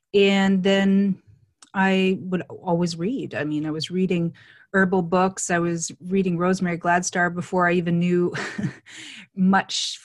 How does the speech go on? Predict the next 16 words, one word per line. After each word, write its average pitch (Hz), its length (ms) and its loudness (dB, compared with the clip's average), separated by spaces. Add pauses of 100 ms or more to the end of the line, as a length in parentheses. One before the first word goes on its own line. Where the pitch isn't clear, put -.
through 190 160 0
my 165 160 2
training, 196 400 0
through 160 140 -8
my 156 100 -4
naturopathic 175 500 -6
training. 160 480 -6 (460)
Um, 165 580 -2
I 170 100 -4
did 175 200 -2
a 165 40 -2
lot 165 280 0
of, 165 320 -4
um, 160 480 -6 (360)
holistic 185 600 -2 (100)
learning 175 560 -2